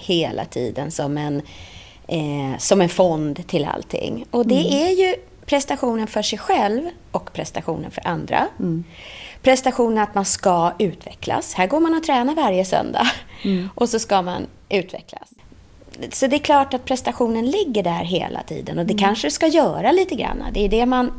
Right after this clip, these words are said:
Speaker 1: går igång på lite också.
Speaker 2: Mm.
Speaker 1: Ibland så tycker man ju man spelar <laughs> som en kung, att man flyger fram på banan.
Speaker 2: Mm.
Speaker 1: Och,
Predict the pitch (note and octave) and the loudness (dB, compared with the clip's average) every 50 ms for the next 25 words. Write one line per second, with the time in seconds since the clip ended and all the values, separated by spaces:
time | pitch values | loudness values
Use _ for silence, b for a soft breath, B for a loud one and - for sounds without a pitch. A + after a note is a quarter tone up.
0 | - - G3 G#3+ G#3+ G#3 G3+ - F#3 E3+ E3+ E3+ - F#3+ F#3 F3 F3 F3+ - - | -8 -2 0 2 2 2 2 0 0 0 0 -4 -4 -4 -4 -4 -4 -4 -2 -2
1 | D#4+ D#4+ D#4+ - - - - - - - - _ G#3 G3+ G3 G3 - - - - | -2 -2 -2 -8 -8 -8 -8 -10 -12 -16 -20 _ -16 -16 -16 -18 -20 -20 -20 -20
2 | - - b b b b b b b b b b - G3+ G3+ G3+ G#3 B3 - - | -20 -20 b b b b b b b b b b 2 6 8 6 6 6 2 2
3 | - - F#4 - D4 A#3+ A3+ A3 G#3 G3+ G#3 G#3 - - A#3+ B3 G#3+ G3 G3+ F#3 | 4 2 4 4 4 2 4 4 2 2 0 2 4 4 6 6 4 2 2 0
4 | - - A3+ G#3 G3+ - - - - - D4+ D#4 G#3 A3 G#3+ G3+ - G3+ G3+ - | 2 2 2 0 0 -4 -6 -4 -2 0 2 4 4 4 4 4 2 0 2 2
5 | F#3+ F#3+ F#3 - - - B3 C4+ C#4+ C4+ C4 G#3+ G#3 - - - C#3 D3 - F#3+ | 0 0 0 -2 0 0 2 4 4 2 4 2 0 0 0 -2 -2 -2 -4 -6
6 | - - - - - - - - - - - F#3+ F3+ E3+ E3+ F#3 F3+ E3+ E3+ E3 | -8 -4 -2 0 0 0 0 0 0 2 2 2 0 -2 0 2 2 4 4 2
7 | B | B